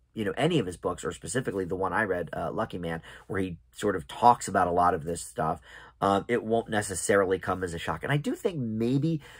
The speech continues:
some of the, uh, s-, like, the narration or the voiceover clips they were playing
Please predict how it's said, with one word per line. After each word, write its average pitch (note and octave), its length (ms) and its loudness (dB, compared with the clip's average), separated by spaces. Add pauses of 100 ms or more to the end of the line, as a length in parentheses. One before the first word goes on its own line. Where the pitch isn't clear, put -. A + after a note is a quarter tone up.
(120)
some A2+ 260 0
of G#2+ 160 -2
the, G2+ 420 0
uh, F#2+ 240 4 (100)
s-, - 220 -14 (100)
like, G2 280 0
the F#2 60 0
narration G#2 680 4
or G2 60 0
the F2+ 80 -2
voiceover G2 440 0
clips - 280 -4
they G2 100 -2
were F#2+ 100 0
playing F#2+ 380 -2